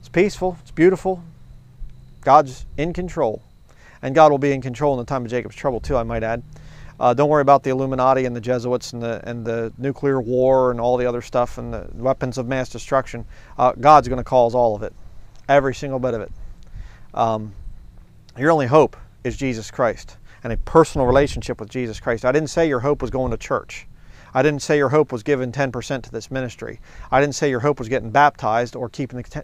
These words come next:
Ten Commandments. Your hope is a personal relationship with Jesus Christ, the Lord Jesus Christ.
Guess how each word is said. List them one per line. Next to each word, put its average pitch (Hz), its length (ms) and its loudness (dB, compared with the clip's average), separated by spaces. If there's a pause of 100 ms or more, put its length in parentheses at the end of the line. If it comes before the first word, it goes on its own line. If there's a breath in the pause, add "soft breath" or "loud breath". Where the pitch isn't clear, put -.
Ten 139 220 -4
Commandments. 135 540 -6 (340 soft breath)
Your 131 120 -2
hope 160 220 6
is 113 80 -6
a 117 100 -2
personal 175 580 -2
relationship 147 720 -4
with 143 320 -2 (100)
Jesus 127 460 -6
Christ, - 340 -6
the 120 100 -10
Lord 143 380 0 (240 soft breath)
Jesus 135 420 -6
Christ. - 400 -4